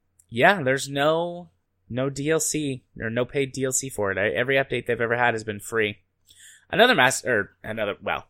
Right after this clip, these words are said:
Mass, yes, Mass Effect, another Mass Effect thing, but also a No Man's Sky thing, is that they added, um,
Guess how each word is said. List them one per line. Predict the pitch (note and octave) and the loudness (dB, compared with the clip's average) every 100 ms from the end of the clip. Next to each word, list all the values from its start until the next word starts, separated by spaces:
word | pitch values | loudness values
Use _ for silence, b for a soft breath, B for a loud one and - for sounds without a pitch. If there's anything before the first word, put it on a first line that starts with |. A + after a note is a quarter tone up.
| - | -8
Mass, | A2 G#2 - | 0 0 0
yes, | C3 G3+ - | 4 4 4
Mass | B2 E3+ | 0 0
Effect, | - F2 A2 | -2 -6 -4
another | B2+ | -2
Mass | A#2 A#2 - | 0 0 0
Effect | G2 - | -4 -4
thing, | G2+ G2 | -6 -6
but | G#2+ | -2
also | B2 C3 | -2 0
a | A#2 | -2
No | A2+ | -4
Man's | A2 G2 | -6 -4
Sky | G2+ G2 | -2 -2
thing, | G#2 G2 - _ b b b - | -2 -6 -10 _ b b b -4
is | A#2+ A2 | -4 0
that | A2 | 2
they | A#2 A2+ | 2 2
added, | - A2+ A2+ A2+ G#2+ A2 - _ _ _ - | 2 2 4 4 2 -2 -6 _ _ _ -6
um, | G#2+ G2+ G2 G2+ G#2 | -2 0 -2 -4 -8